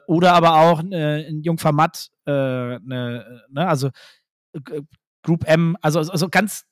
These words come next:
wild. Auch Agentur ist ja nicht gleich Agentur, gibt ja immer Agentur auf a-, verschiedensten Bereichen, auch Agenturen, die Geld ausgeben und Geld einnehmen müssen. Auch da ist ja nochmal ein großer Unterschied. Ich glaube, dass, ähm,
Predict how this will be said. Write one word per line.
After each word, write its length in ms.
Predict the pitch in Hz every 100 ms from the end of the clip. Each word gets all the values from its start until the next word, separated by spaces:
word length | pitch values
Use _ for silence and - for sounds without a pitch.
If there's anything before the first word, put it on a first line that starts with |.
| -
wild. 400 | 135 175 143 -
Auch 180 | 180 165
Agentur 500 | - - 165 170 -
ist 100 | 220
ja 60 | 185
nicht 120 | 180
gleich 200 | 180 160
Agentur, 640 | 170 147 147 - 196 214
gibt 220 | 208 175 -
ja 120 | 156
immer 180 | 165 156
Agentur 400 | 151 147 165 156
auf 120 | 139
a-, 160 | 147
verschiedensten 580 | 151 147 190 202 - 180
Bereichen, 440 | 170 160 170 175 156
auch 160 | 143 - - _
Agenturen, 500 | - 151 160 - 170
die 320 | 151 151 143 131 _ -
Geld 260 | 151 151
ausgeben 460 | 147 160 165 180 175
und 100 | 156
Geld 260 | 147 143 -
einnehmen 400 | 147 175 185 185
müssen. 300 | 190 202 196
Auch 100 | 131
da 220 | 143 151
ist 100 | 147
ja 60 |
nochmal 220 | 165 160 151
ein 40 |
großer 240 | 147 147
Unterschied. 540 | 131 147 170 - 190 208 - _ _ _ _
Ich 140 | - -
glaube, 240 | 151 156
dass, 400 | 170 160 - - 190
ähm, 720 | 160 160 156 151 156 156 165